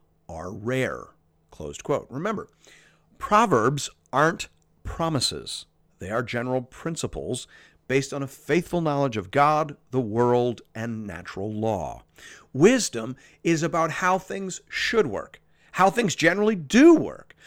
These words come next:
But of course, we have to account for the brokenness of the world, the wickedness of individuals, and the wickedness of social structures, and also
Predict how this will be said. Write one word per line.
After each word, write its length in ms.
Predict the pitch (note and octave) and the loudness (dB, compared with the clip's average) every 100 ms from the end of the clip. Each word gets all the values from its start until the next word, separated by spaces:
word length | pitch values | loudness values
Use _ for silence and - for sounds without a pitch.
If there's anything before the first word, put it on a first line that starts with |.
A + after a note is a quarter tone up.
| - - | -20 0
But 120 | F3 | 0
of 120 | D3+ | 0
course, 320 | D#3+ D#3 D3+ - _ _ _ _ - | 4 4 4 -8 _ _ _ _ -14
we 100 | F#2+ | -10
have 160 | G#2 | -8
to 100 | - | -4
account 440 | - - F3+ E3+ E3+ _ | -6 -4 -4 -2 -6 _
for 120 | - | -10
the 80 | A#2+ | -10
brokenness 600 | F#2 G2+ C3 D#3+ F3 - | -4 0 0 0 -4 -4
of 80 | F3+ | 0
the 100 | F#3 | 2
world, 440 | C3+ C#3 C#3+ C#3 _ _ _ | 4 2 0 -4 _ _ _
the 80 | A2+ | -10
wickedness 680 | G2 G2 C#3 - D#3 F3 - | -8 -2 -2 -2 -4 -4 -4
of 100 | D#3 | -4
individuals, 720 | - D#3 C#3+ B2+ A#2+ B2 - - _ _ | -4 -4 0 0 0 -2 -4 -18 _ _
and 220 | C3 D#3 | -2 4
the 40 | |
wickedness 480 | F#3 G#3 F#3 G3+ G3 - _ | 6 4 4 -2 -4 -10 _
of 140 | - D#3 | -4 -2
social 460 | - G3+ C4 - | 4 6 6 4
structures, 440 | E3+ B2 G#2 D3 D3+ _ _ _ - | -2 -4 -4 -6 -8 _ _ _ -8
and 440 | E3+ B3 A#3 - - | -2 2 2 0 -4
also 580 | D#3+ G#3 C4 - B2+ C3+ | 2 4 4 4 2 0